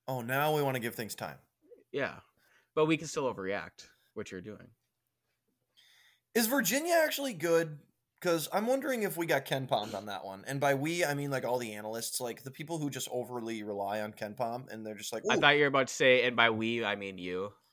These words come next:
Speaker 1: No,
Speaker 2: I thought you were about to
Speaker 1: I,
Speaker 2: say
Speaker 1: I
Speaker 2: that.
Speaker 1: mean, I think we were both like, "Hey, I think Virginia has a chance to be sneaky," but, like, there's some analysts out there who, I, I make no
Speaker 2: <laughs>
Speaker 1: mistake, do they actually have their own thoughts, or are they just kind of doing what KenPom tell? Like, I feel like KenPom is, like, the puppet master of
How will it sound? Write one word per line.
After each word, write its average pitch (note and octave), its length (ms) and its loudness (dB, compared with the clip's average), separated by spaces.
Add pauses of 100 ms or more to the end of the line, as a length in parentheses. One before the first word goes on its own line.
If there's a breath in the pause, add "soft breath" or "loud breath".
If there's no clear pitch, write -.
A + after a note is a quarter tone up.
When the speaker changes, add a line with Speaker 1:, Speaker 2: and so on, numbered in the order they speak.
(180)
Speaker 1:
No, D3+ 160 2
Speaker 2:
I E3+ 60 8
thought E3 80 8
you D#3+ 60 8
were D#3 60 6
about D#3+ 140 2
to D#3 40 -2
Speaker 1:
I, F#3 60 4
Speaker 2:
say F#3+ 60 2
Speaker 1:
I - 60 0
Speaker 2:
that. G3+ 80 2
Speaker 1:
mean, G#3+ 80 4
I G#3+ 100 6
think A3 240 -2
we A3 140 -2
were A#3+ 140 0
both F#3+ 260 0
like, E3+ 200 4
"Hey, G3 300 6
I F2+ 80 -4
think A#3 220 -6
Virginia E3+ 360 0
has D3 200 2
a B2+ 40 -14
chance C#3 260 -4
to C#3+ 80 -8
be C3 100 -6
sneaky," C#3+ 560 -6 (480 soft breath)
but, D#3+ 160 2
like, D#3 280 -2 (1000)
there's F#3 160 -2
some A3+ 120 0
analysts A3 480 2
out C3 180 2
there C3+ 200 0
who, C3+ 420 -2 (800)
I, B2+ 240 -2
I C3+ 280 0
make E3 180 -4
no F#3 80 -6
Speaker 2:
<laughs> - 0 -
Speaker 1:
mistake, D#3+ 520 -2 (920 soft breath)
do E3 100 -6
they D3+ 200 4
actually F#3 260 4
have G3+ 140 4
their G3 100 0
own G3 140 2
thoughts, F#3+ 320 6
or D#3 60 2
are D#3 40 0
they C#3 140 2
just C3+ 260 -8
kind C3+ 220 0
of A2+ 180 -8
doing B2+ 240 -6
what A#2+ 200 -6
KenPom A#2 420 -4
tell? G#2 180 0
Like, B2 160 -2
I D3 60 2
feel A3 160 -2
like D#4 100 -2
KenPom D#3 460 0
is, A#2+ 100 -8
like, A#2 160 -6
the - 80 -8
puppet - 340 -8
master E2+ 440 -10
of E2 200 -12